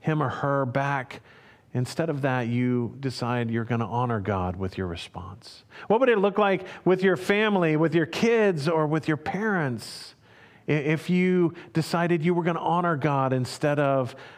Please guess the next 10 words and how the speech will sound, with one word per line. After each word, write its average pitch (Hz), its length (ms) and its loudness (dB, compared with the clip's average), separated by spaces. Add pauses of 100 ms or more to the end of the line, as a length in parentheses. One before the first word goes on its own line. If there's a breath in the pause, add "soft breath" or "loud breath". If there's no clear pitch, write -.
(100)
uh, 131 180 0
act, 156 340 -2
react 160 800 0 (220 loud breath)
in 143 160 0
anger? 113 640 -2 (500 loud breath)
What 262 140 2
would 359 100 4
it 359 140 2
look 254 260 0
like 202 380 0